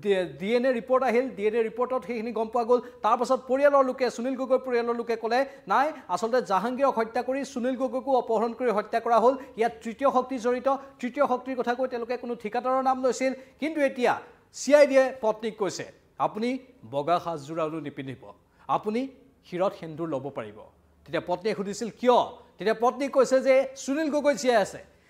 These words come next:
চি আই ডিৰ তৰফৰ পৰা এই কথা কোৱা হৈছে যে সুনীল গগৈ জীয়াই আছে। ক'ত আছে সুনীল গগৈ? ইতিমধ্যে চি আই ডিয়ে ট্ৰেছ কৰা বুলি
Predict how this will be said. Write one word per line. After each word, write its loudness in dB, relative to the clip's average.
চি -6
আই 10
ডিৰ 0
তৰফৰ 8
পৰা 4
এই 4
কথা 2
কোৱা 2
হৈছে 4
যে 2
সুনীল -2
গগৈ 6
জীয়াই 2
আছে। 0
ক'ত 12
আছে 4
সুনীল -4
গগৈ? 8
ইতিমধ্যে 2
চি -6
আই 6
ডিয়ে 2
ট্ৰেছ -2
কৰা 2
বুলি -4